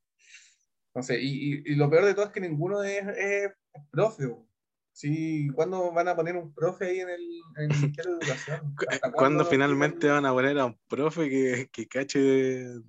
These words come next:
Speaker 2: dónde está metido, dónde está parado?
Speaker 1: U-, a una profe. Yo creo, yo considero, así, nuevamente no me voy a poner feminista, pero yo creo que parte de, de la empatía, así como por el, por el gremio,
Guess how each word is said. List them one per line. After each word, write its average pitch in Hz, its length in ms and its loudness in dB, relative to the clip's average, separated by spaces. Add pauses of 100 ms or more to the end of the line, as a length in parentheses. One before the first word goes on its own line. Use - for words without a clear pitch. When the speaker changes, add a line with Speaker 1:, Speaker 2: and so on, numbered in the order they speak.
Speaker 2:
dónde 113 380 -6
está - 260 -4
metido, 110 540 0
dónde 113 200 0
está - 240 -2
parado? 127 380 -4 (720)
Speaker 1:
U-, 143 240 -4
a 143 140 4
una 190 320 2
profe. 123 360 -2
Yo 165 140 0
creo, 233 260 6 (600)
yo 151 180 -2 (400)
considero, 147 720 2
así, 143 300 -6
nuevamente 139 920 -2
no 139 80 -2
me 135 120 -2
voy 135 100 2
a 139 80 2
poner 135 200 -2
feminista, 147 640 -2 (180)
pero 165 340 8
yo 165 180 0
creo 190 180 4
que 180 260 -2
parte 226 360 2
de, 208 380 2
de 147 120 -6
la 147 120 -4
empatía, 147 480 2
así 190 200 -8
como 170 260 -2
por 151 160 6
el, 131 400 2
por 139 140 -4
el 131 140 2
gremio, 190 400 -2